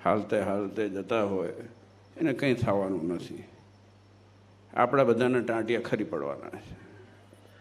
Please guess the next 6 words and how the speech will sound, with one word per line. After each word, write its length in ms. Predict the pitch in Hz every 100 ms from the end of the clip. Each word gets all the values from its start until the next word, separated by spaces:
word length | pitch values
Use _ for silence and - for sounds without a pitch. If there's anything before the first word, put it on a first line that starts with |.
| - - - 113
હા, 220 | 113 139
હકીકતમાં. 1400 | - - 127 117 - - - - - - - - - 101 101
વેલ્ડિંગ 440 | 113 123 127 117
કરાવવા 260 | 110 104 90
પડે 240 | 90 85
અહીંયા. 300 | 71 - -